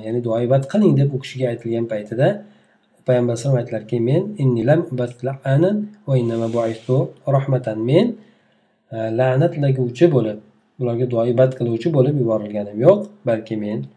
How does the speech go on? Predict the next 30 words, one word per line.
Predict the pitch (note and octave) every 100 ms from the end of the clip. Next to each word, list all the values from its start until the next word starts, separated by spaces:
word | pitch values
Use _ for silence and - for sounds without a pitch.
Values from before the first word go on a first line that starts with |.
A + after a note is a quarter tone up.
| _
rahmat | C3 A#2+ - D#3+ G#3 -
qilib | C3 A2+
yuborildim, | A2 G#2 G2 G2+ G#2 G#2
rahmat | G#2 - F#3 G#3+
bo'lib | D3+ C#3
yuborildim, | B2 A2+ G#2 G2+ G#2 G#2
deb | C3+ - - _ _
payg'ambar | A#2+ A2+ G#2
alayhisalom | G2+ - A2+ C3+ - - _
bu | C3+ C3+
mushriklarga | A#2+ B2 G#2+ A2 B2
duoibat | A#2 G#2+ G#2+ G#2
qilishlikdan, | - - G#2+ G#2 B2 - - _ _ _ -
e, | B2+ C3 C#3 - _ _ _ _ _
tiyilgan | D#3 C3 G#2
ekan | G#2 G#2+
yoki | A2+ C#3 F#3+ - - _ _ -
o'shandan | C#3 A#2+ A2 A2 C#3
o'zlarini | C3+ A2 G#2+ G2+ A2 C#3 -
tiygan | _ C#3 B2 G#2
ekanlar. | G#2 G2+ G2 F#2+
Ba'zi | C#3+ F3 A3+ G#3
o'rinlarda, | F3 D#3 D3 C#3+ D#3
o'tkazib | D3 - E3 A3
yuborgan | D3 C3+ C3+
o'rinlarda | C3+ B2+ B2+ E3
payg'ambar | C3+ B2 B2
alayhisalom | A#2+ - C#3+ C3
duoibat | A#2 A#2 C3 -
qilgan. | A2 G2